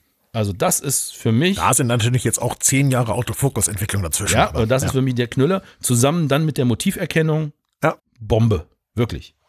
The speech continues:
Speaker 1: Also Respekt.
Speaker 2: Ja, ja. Verrückt, verrückt.
Speaker 1: Dann habe ich ja schon gesagt, die Software von O M D S, das Workspace, ist schneller und flüssiger bedienbar auf dem mac O S geworden.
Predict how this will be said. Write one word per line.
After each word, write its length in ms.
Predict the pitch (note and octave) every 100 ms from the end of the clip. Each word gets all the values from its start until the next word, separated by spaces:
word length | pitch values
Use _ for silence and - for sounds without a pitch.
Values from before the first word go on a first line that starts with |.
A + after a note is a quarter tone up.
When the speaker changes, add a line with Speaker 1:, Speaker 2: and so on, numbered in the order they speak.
| _
Speaker 1:
Also 320 | G#2 F#2+ F2 - _ _ _ A2+
Respekt. 420 | - G2 - - _ _
Speaker 2:
Ja, 160 | G#2 E3+
ja. 200 | F3 - - - _ _ - -
Verrückt, 260 | - D3 G3+
verrückt. 300 | A#3+ A#3+ - _ _ _
Speaker 1:
Dann 180 | A#2 C3
habe 100 | C#3+
ich 40 | C#3+
ja 60 |
schon 140 | - B2+
gesagt, 480 | A2+ D#3+ - - -
die 40 |
Software 400 | - D#3+ - E3+
von 460 | - D3+ D#3+ D#3 D3+ _ _
O 140 | - C3
M 120 | C3+
D 100 | B2+
S, 220 | C3+ C3+
das 160 | - -
Workspace, 640 | A2+ B2+ - C3 C#3 - _ _ _
ist 240 | B2 - -
schneller 280 | C3 C#3
und 100 | C3
flüssiger 360 | - B2 A#2+ A#2+
bedienbar 420 | A2 F#2+ B2+ C3+
auf 100 | A2
dem 100 | G#2+
mac 140 | A#2+ -
O 80 |
S 120 | - -
geworden. 400 | B2+ C3 D#3+